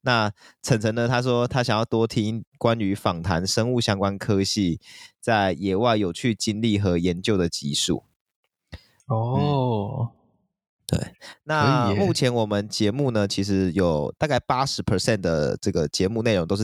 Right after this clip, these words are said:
Speaker 1: 定调在生态新闻为主啦。那这，这个考量，哎，好像比较少跟大家有聊到节目的就是初衷之类的。好，就是其实不瞒大家说，就算是生态人哦，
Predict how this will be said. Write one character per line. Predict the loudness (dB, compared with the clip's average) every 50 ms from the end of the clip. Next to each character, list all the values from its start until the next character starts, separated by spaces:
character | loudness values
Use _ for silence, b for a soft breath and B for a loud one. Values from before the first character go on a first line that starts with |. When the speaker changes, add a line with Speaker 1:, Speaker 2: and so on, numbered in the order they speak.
| -2
Speaker 1:
定 | -2 -2 -2 0
调 | 0 -2 0 0
在 | 0 0 0 0
生 | 0 0 0
态 | 2 2 0
新 | 0 -2 -2
闻 | -2 0 0
为 | 2 0 0
主 | 0 0 0 0 0 0
啦。 | -2 -4 -6 B B B B B B B B B B B B _ -6
那 | -2 0 0 0 0 -2 -4 -6 _ _
这， | -16 -10
这 | -6 -4 -2
个 | 0 0 -2
考 | -2 -4 -2 0 0
量， | 0 0 0
哎， | -2
好 | 0 0 0 -2
像 | -2 -4 -10 _ _ _ _ _ _
比 | -4 -2
较 | 0
少 | 2 2 0 0
跟 | -2 -4 -2
大 | 0 0
家 | 2 2
有 | 2 0
聊 | 0 0 -2 -2
到 | 0 0 0 0 0 -2 -2 -6 -10 -16 _ _ -8
节 | -4 -2 -2
目 | 0 0 0
的 | 0 0
就 | 0 0 0
是 | 0 0 0 0 -2 -4 _ _ _ _ -12
初 | -10 -6 -4 -2 -2
衷 | 0 0 0 0 0 -2
之 | -4 0
类 | 0 0 0
的。 | 0 -2 -6 B B B B B B
好， | B -2 -2 0
就 | 0 0
是 | 0
其 | 0 -2
实 | -2
不 | -2 -2 -2
瞒 | -2 -2 0
大 | 0 2
家 | 2 2
说， | 0 0 0 0 0 0
就 | 0 0
算 | 0 0 0
是 | 0 0
生 | 0 0 0 0 0
态 | 0 0 0 0
人 | 2 0 -2 -2 -2
哦， | -4 -4 -4